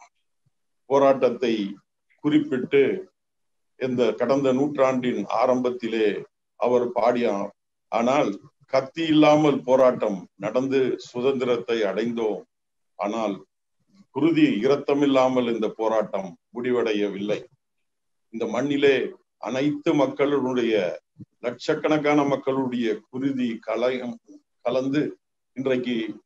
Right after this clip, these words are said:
அந்த விடுதலையை நாம் பெற்றிருக்கின்றோம். ஆனால் அந்த விடுதலையை வாங்கி கொடுத்த நம்முடைய தேசத்தந்தை மகாத்மா காந்தி அவர்கள் சுதந்திரம் அடைந்து ஒரு சில மாதங்களிலேயே, ஐந்தரை மாதங்க-, மாதத்திற்குள்ளாகவே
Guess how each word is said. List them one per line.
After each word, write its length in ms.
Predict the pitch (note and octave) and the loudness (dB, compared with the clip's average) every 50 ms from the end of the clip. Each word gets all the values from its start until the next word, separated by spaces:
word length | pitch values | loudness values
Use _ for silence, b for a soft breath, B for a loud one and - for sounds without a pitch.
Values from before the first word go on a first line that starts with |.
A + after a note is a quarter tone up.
| _ G2 | _ -14
அந்த 480 | A#2 - G#2+ A#2 A#2 A#2 A2+ G#2+ G#2 | -10 -8 -8 -6 -2 -2 0 0 -2
விடுதலையை 800 | G2+ A2+ C3 C#3+ D3+ C#3 C3+ C3+ C3 B2 A#2+ A2 G2+ F#2 - - _ | -2 -4 -4 -2 0 2 2 4 2 2 2 0 -4 -4 -8 -12 _
நாம் 340 | - G2+ G#2+ G#2+ G#2 G2+ - | -8 -6 -4 -4 -6 -6 -8
பெற்றிருக்கின்றோம். 880 | - A2 G#2 - - A#2 G#2 F#2+ F#2+ - _ F#2+ F2 E2 _ - - _ _ _ _ _ _ _ _ _ _ _ _ _ | -12 -14 -14 -10 -8 -8 -8 -8 -10 -16 _ -20 -20 -20 _ -20 -20 _ _ _ _ _ _ _ _ _ _ _ _ _
ஆனால் 300 | - C3 D3+ D#3 D#3+ D#3+ | -2 2 4 4 4 4
அந்த 160 | D3 B2 C3+ | 4 2 0
விடுதலையை 720 | B2+ B2+ C3 D#3 F3+ F#3 F#3 F3+ F3 F3 D#3+ - A#2+ A#2 - - _ _ _ _ | 0 0 0 0 2 2 2 2 4 2 2 2 0 -4 -8 -16 _ _ _ _
வாங்கி 460 | - A2 B2 D3+ F3 G3 F#3 F#3 - | -2 0 2 2 2 0 -2 -2 -4
கொடுத்த 640 | - D#3+ D#3 D#3 C#3+ - D3 C#3 A#2+ G2+ F2+ F2+ - | -2 -2 -2 -2 -2 0 2 2 2 2 0 -2 -6
நம்முடைய 480 | - A2 C3+ C#3+ C#3 C#3 C3+ B2+ B2 A#2 | -6 -4 -4 -2 -2 -2 -2 0 0 0
தேசத்தந்தை 840 | G#2 G2 A2 B2+ B2+ - - G#2 - - A#2+ A#2 A2+ A2 G2 F2+ F#2 - _ _ | 0 0 -2 -4 -2 -2 -4 -6 -4 -4 -4 -4 -2 -4 -4 -6 -8 -12 _ _
மகாத்மா 520 | G2 - G#2+ A#2+ A#2+ A#2+ A#2+ B2+ B2 A#2+ | -10 -4 -2 -2 -2 -2 -4 -4 -4 -4
காந்தி 500 | A#2 A2 A2 A2 A#2+ B2 A#2+ A#2+ A#2+ A#2+ | -4 -4 -6 -6 -6 -8 -8 -6 -4 -4
அவர்கள் 380 | A#2 A#2 B2 B2+ C#3 D3+ D3+ D3+ - _ _ _ _ _ _ _ _ _ _ _ _ _ _ _ _ _ _ _ | -2 -2 -2 -2 -2 -4 -6 -8 -12 _ _ _ _ _ _ _ _ _ _ _ _ _ _ _ _ _ _ _
சுதந்திரம் 600 | _ - - B2+ C3 D3+ D#3+ D#3+ E3 D#3+ D#3+ D3+ | _ -10 -6 0 2 2 4 4 4 4 4 4
அடைந்து 640 | C3+ B2+ C3 C#3+ D3+ E3 E3 D#3 D3+ C#3 A#2+ A2+ - - | 2 4 4 4 4 4 4 4 4 4 4 2 -2 -4
ஒரு 220 | - A#2+ D3 - | 0 0 0 2
சில 260 | F#3 - F3+ D#3+ D#3 C#3 | 2 0 2 2 2 2
மாதங்களிலேயே, 920 | C3 B2+ C#3 C#3+ D3 D3 D3 D3 D3 C#3+ C3 B2+ B2 A#2+ A#2 A2 G#2 G2 | 2 2 2 2 2 2 2 2 2 0 0 0 0 0 0 -2 -2 -4
ஐந்தரை 480 | F#2+ G2 A2 A#2 A#2 A#2 A#2 A2+ A#2 A2+ | -2 -4 -4 -4 -2 -4 -2 -2 -2 -4
மாதங்க-, 640 | G#2+ A2+ A#2 A#2 A#2 B2+ B2 A#2+ A#2 A#2 - A2+ A2 | -4 -6 -6 -6 -6 -8 -8 -8 -12 -10 -10 -10 -8
மாதத்திற்குள்ளாகவே 1120 | A2+ A2+ A#2 A#2+ A#2 - _ - - - - G#2+ G#2+ A2+ A#2 A#2 G#2+ A2+ A#2 A#2 A2 G#2 | -6 -6 -6 -6 -8 -12 _ -10 -10 -10 -10 -8 -4 -2 -2 -2 -2 -4 -4 -4 -4 -4